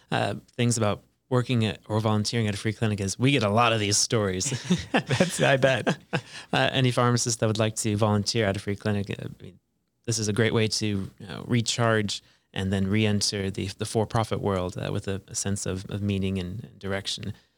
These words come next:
Speaker 1: Uh, just yesterday, uh, I had a patient, uh, w-, I was counseling them on a new medication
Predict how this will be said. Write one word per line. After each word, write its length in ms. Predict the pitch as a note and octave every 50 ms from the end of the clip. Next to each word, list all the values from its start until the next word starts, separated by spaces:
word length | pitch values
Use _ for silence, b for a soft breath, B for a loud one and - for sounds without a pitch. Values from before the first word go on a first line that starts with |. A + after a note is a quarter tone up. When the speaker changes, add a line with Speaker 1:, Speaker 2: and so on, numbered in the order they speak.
| _ -
Speaker 1:
Uh, 60 | - G#2+ -
just 320 | - - C#3 C#3+ - - -
yesterday, 600 | C3+ B2+ B2+ B2 - - A2+ A2 G#2 G2+ F#2 F2+ b b b b b
uh, 140 | - E2+ C#2 -
I 100 | - G#2+
had 180 | G#2 A2+ A2
a 60 | A2+
patient, 520 | - - A#2 A2 G#2+ - - G#2 G2+ G2 -
uh, 80 | - -
w-, 200 | D#2+ E2+ G2+ G2 -
I 40 | -
was 300 | G2 G2 F#2+ - - - _ _ _ _ _ _
counseling 420 | - - A#2 A#2 A2+ - - A2+ A2
them 220 | G#2 G#2+ G#2 G2
on 160 | E2 F#2+ F#2+
a 20 | G2
new 140 | G#2 G#2+
medication 720 | G#2 G#2 G2+ - - - A#2+ A2+ G#2+ G#2 - - G#2 G#2 G2